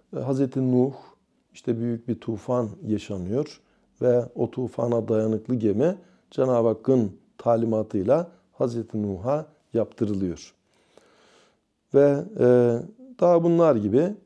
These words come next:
diğer peygamberlerin de mucizeleri ufuk açıcı olmakta.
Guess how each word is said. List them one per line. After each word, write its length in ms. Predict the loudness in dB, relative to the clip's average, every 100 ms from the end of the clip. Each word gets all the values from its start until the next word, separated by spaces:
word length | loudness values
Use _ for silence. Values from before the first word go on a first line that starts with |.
| -2
diğer 240 | 0 0
peygamberlerin 920 | 0 0 2 0 0 0 0 0 0
de 60 | -2
mucizeleri 880 | -2 -4 -6 -4 -2 0 0 -2 -2 -12 _ -12
ufuk 360 | -6 -4 -6 -8 _ -10
açıcı 400 | -8 -6 -2 2
olmakta. 640 | 2 -2 -10 -6 -4 -4